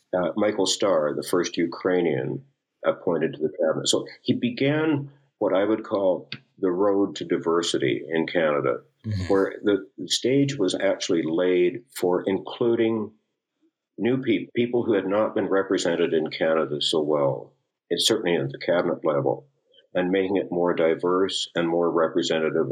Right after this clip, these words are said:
Speaker 1: of the Canadian population. And when, uh, Justin Trudeau quipped in twenty fifteen that he had, you know, a gender equal cabinet because it's twenty fifteen, he said,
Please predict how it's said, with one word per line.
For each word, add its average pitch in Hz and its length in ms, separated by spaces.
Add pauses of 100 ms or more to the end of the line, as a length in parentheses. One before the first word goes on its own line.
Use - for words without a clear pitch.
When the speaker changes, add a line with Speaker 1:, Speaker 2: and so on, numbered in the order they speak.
Speaker 1:
of 85 120
the - 80
Canadian 78 440
population. 76 920 (600)
And 95 240
when, 92 380
uh, 85 380 (600)
Justin 120 400
Trudeau 80 640 (160)
quipped - 340
in 82 300 (180)
twenty 85 220
fifteen 78 800 (420)
that 80 220
he 82 160
had, 78 340 (260)
you 73 120
know, 69 140
a 78 40
gender 90 340
equal - 380
cabinet 92 480 (140)
because 87 340
it's - 220
twenty 87 520
fifteen, 80 540
he 78 140
said, - 400